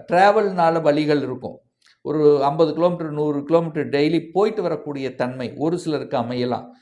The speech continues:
அல்லது அ-, அ-, அதுவே ஒரு வழியாக உங்களுக்கு இருக்கும். So இந்த மாதிரி தான் இருக்குமே ஒழிய பெரிய பாதிப்பு என்பது இல்லை. நான்காம் இடத்தில் உங்க ராசிநாதன் அங்க போய் உட்கார்ந்திருக்கார். சுகஸ்தானம், சுகத்தை பார்த்து கொள்ள வேண்டும். வக்ரமாக இருக்கார்.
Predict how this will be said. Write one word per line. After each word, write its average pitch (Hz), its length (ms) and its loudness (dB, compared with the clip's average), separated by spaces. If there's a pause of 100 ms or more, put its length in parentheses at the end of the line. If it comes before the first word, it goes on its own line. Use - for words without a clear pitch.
(320)
அல்லது 175 220 6
அ-, 147 300 6 (100)
அ-, 160 240 6
அதுவே 262 400 4
ஒரு 214 220 8
வழியாக 175 560 4
உங்களுக்கு 143 400 -6
இருக்கும். 143 340 -10
So - 180 -12
இந்த 156 220 0
மாதிரி 220 240 6
தான் 233 140 6
இருக்குமே 175 380 0
ஒழிய 156 300 -2
பெரிய 190 320 -4
பாதிப்பு 151 460 2
என்பது 139 380 -8
இல்லை. 139 240 -2 (440)
நான்காம் 240 540 4
இடத்தில் 214 380 0
உங்க 165 140 0
ராசிநாதன் 185 760 2
அங்க 147 140 -6
போய் 160 240 0
உட்கார்ந்திருக்கார். 131 640 -4 (100)
சுகஸ்தானம், 170 800 0
சுகத்தை 226 580 0 (200)
பார்த்து 190 460 4
கொள்ள 170 260 0
வேண்டும். 143 440 2
வக்ரமாக 160 600 -2
இருக்கார். 120 380 -2